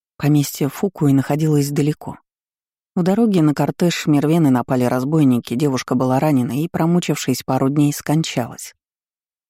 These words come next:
А однажды, уже гораздо позже всей этой истории,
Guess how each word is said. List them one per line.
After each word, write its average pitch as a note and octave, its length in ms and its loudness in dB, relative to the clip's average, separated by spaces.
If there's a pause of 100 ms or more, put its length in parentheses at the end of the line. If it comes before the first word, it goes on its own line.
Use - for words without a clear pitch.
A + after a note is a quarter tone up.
(1120)
А E3+ 180 0
однажды, E3 560 0
уже D3 280 -2
гораздо D3 520 -2
позже F3 340 0
всей B2+ 260 -2
этой C3+ 200 -2
истории, - 540 -10